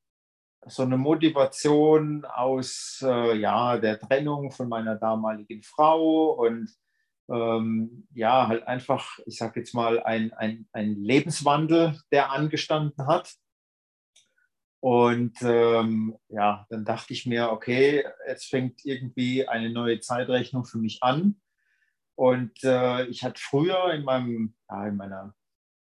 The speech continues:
ja, Jugend sozusagen schon viel gelaufen, aber jetzt weniger in irgendeiner Art und Weise auf Wettkämpfe hin orientiert, sondern mir hat es einfach schon immer Spaß gemacht.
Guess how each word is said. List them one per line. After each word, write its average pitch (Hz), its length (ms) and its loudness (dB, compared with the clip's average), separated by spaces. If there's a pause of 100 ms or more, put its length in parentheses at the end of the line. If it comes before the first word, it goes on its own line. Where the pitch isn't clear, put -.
(300)
ja, - 280 -16
Jugend 160 500 0
sozusagen 123 1040 -4
schon 110 360 -4
viel 117 540 0 (460)
gelaufen, 113 800 0
aber 101 240 -4
jetzt - 200 -10
weniger 113 440 2
in 104 200 -2
irgendeiner 110 420 -6
Art 101 220 -10
und 107 160 -4
Weise 104 380 -12
auf - 180 -12
Wettkämpfe 110 580 -4
hin 107 220 -4
orientiert, 110 720 -4
sondern 104 300 -2
mir 101 120 -2
hat 107 120 -8
es - 140 -18
einfach 107 300 -8
schon 113 200 -6
immer 110 180 -8
Spaß 160 340 0
gemacht. 160 380 0